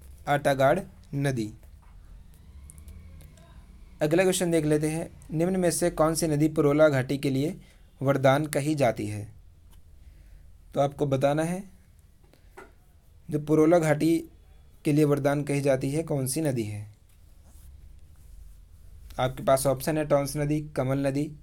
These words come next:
पावन नदी या यमुना नदी। तो आपका जो राइट आंसर होगा कमल नदी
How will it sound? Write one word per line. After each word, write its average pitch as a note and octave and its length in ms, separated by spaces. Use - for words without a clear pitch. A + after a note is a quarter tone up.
पावन C3+ 360
नदी D3 240
या C#3+ 160
यमुना C3 340
नदी। G#2 300
तो C3+ 80
आपका C3 260
जो B2+ 120
राइट C#3+ 220
आंसर D3+ 260
होगा D3+ 220
कमल C#3 260
नदी C#3 280